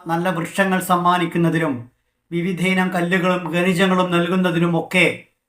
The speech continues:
വലിയ പങ്ക് വഹിക്കുന്ന പർവ്വതങ്ങളെന്ന മഹാസൃഷ്ടികളെക്കുറിച്ച് ആലോചിച്ചാൽ തന്നെ അള്ളാഹുവിൻ്റെ അപാരമായ ശക്തിയെക്കുറിച്ച് ബോധ്യപ്പെടും.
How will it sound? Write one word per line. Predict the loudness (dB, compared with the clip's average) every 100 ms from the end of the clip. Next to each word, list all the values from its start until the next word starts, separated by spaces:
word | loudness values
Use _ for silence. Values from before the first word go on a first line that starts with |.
| _
വലിയ | -8 -2 0
പങ്ക് | 2 0 2
വഹിക്കുന്ന | 2 2 2 2 2 2 -2 -14 _ -2
പർവ്വതങ്ങളെന്ന | 0 2 2 2 0 2 4
മഹാസൃഷ്ടികളെക്കുറിച്ച് | 4 4 6 8 6 4 -4 -4 -2 0 0 0 -4 -2 -2 -2 -4 _ _ _ -4
ആലോചിച്ചാൽ | -2 0 0 -2 -6 0 0 0 0
തന്നെ | 0 0 -2 -6 _ _ -6
അള്ളാഹുവിൻ്റെ | 2 4 4 2 -4 -4
അപാരമായ | -2 0 6 8 8 6 4 2 2
ശക്തിയെക്കുറിച്ച് | -2 -6 -4 -4 -4 -6 -8
ബോധ്യപ്പെടും. | -4 -4 -2 -2 -2 -2 -4 -10